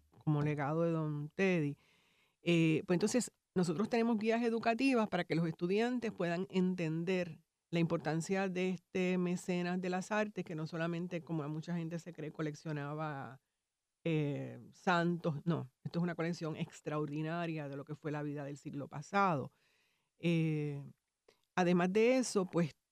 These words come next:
eh, de eso tenemos de Doña Inés, tenemos de varias figuras relacionadas a, a la fundación, y además de eso tenemos un parque de catorce cuerdas. Nosotros contamos con la facilidad del Parque Doña Inés,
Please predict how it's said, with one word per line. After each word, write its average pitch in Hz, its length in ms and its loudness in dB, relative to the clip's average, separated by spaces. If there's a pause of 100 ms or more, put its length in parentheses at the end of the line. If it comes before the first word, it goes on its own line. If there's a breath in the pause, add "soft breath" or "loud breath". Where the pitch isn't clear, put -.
eh, 165 240 4
de 156 200 4
eso 208 260 0
tenemos 165 420 2
de 170 100 2
Doña 160 320 0
Inés, 185 680 -4
tenemos 156 760 2
de 156 100 -2
varias 147 360 -4
figuras 156 560 -2
relacionadas 156 680 -4
a, 147 280 -4
a - 120 -8
la 160 100 0
fundación, 180 640 0 (360 soft breath)
y 202 100 6
además 180 340 4
de 254 80 2
eso 285 180 0
tenemos 180 300 2
un 254 180 0
parque 196 460 0
de 165 80 4
catorce 151 460 -2
cuerdas. 170 640 0
Nosotros 156 280 -4
contamos 196 560 0
con 165 240 -2
la 156 80 -2
facilidad 151 560 0
del 180 160 0
Parque 175 340 2
Doña 196 320 2
Inés, 180 520 2